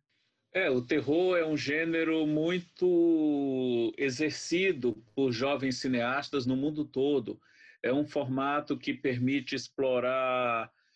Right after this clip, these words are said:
algumas ideias, alguns formatos,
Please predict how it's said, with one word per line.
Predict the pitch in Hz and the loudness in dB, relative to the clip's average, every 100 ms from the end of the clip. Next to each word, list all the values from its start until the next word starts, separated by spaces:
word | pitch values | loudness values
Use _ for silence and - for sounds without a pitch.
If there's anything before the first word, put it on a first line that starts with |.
| _ _ _ | _ _ _
algumas | 120 123 127 147 127 | -2 0 2 2 0
ideias, | 123 104 123 139 147 143 135 131 127 123 | -4 -2 0 2 2 2 2 0 -2 -2
alguns | 123 117 131 127 | -2 0 -2 -4
formatos, | - 127 117 113 131 143 143 123 135 131 127 123 | -4 -4 -2 -4 -2 -2 -2 -6 -4 -4 -4 -6